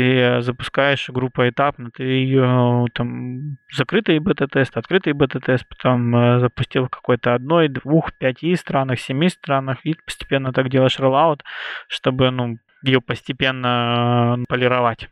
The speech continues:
И ты потом доводишь до показателей, которые ты понимаешь, что да, это будет успешный проект, и выпускаешь на весь мир. Или вот на этапе софт-ланча проект убивается.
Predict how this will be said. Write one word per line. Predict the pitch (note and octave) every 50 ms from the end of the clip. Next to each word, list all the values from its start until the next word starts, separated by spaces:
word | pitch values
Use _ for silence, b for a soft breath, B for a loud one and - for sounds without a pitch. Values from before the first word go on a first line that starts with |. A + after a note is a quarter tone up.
| _ -
И | E3 D3 C#3 C3+
ты | C3+ - D#3 C#3
потом | - C#3+ C3+ C3+ C3+ C3+
доводишь | B2+ C3 B2+ C3+ C3+ C3 C3 B2+
до | B2 B2+ C3 C3 C3 C3+ B2+
показателей, | - B2+ - - B2+ B2 C3+ D3+ - - C3 C3
которые | - - C3 - C#3 C3 B2+ B2+ B2
ты | - - C3+ C3 C3 B2+ C3 C3 B2+ C3 - -
понимаешь, | C#3+ B2+ B2+ B2+ B2+ A#2+
что | - _ _
да, | C3 B2+ B2 B2
это | A#2+ - C3
будет | B2+ - - -
успешный | - - - C#3 C3 - D3 C#3
проект, | - - A3 A#3 - -
и | C#3
выпускаешь | C3+ - - - - C3+ C3+ - -
на | C#3
весь | C3 A#2+ - -
мир. | A#2 A#2 - - B B B B B B B B
Или | E3+ G3+ - D#3+
вот | D3 C#3 C#3 - -
на | D3 C3+ C#3+ C3
этапе | B2+ - C#3 C#3 - -
софт-ланча | - C3+ - - C#3 C3+ C3+ A#2+ - B2
проект | - B2 A#2+ A#2+ - -
убивается. | C3+ B2+ B2 A#2 A#2 A2+ G#2+ G#2+ - - - C3+